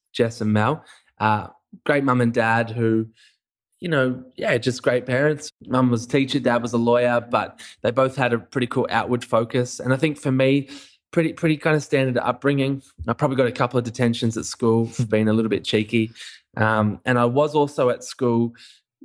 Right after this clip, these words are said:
Speaker 1: that kid, um, the one running around the schoolyard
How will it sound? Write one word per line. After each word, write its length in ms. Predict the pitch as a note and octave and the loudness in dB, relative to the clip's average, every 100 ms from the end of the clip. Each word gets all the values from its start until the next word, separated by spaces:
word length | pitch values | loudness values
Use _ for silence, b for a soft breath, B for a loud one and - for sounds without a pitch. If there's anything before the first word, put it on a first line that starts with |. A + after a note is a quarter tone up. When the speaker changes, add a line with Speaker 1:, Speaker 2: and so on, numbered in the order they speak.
| C3 | -4
Speaker 1:
that 260 | A#2+ - | -4 -4
kid, 480 | - C#3 A#2+ A#2+ A#2 _ | -4 0 0 -2 -10 _
um, 280 | G#2+ G#2+ G#2+ A2 | -4 -2 -2 -2
the 60 | |
one 260 | A2 A2+ A2+ | 0 0 2
running 240 | A#2 A#2 | 2 2
around 160 | A2 A2 | 2 0
the 60 | |
schoolyard 640 | G#2+ - A2+ A2 G#2 G#2+ | -4 -2 0 2 0 -2